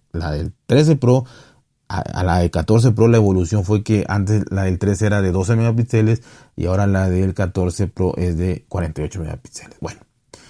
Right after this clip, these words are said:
mm, no sé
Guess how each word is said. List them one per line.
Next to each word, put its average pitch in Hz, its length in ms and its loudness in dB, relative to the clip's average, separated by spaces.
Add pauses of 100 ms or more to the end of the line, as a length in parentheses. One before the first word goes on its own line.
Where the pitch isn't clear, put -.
(1600)
mm, 143 540 6
no 139 340 6
sé 165 360 4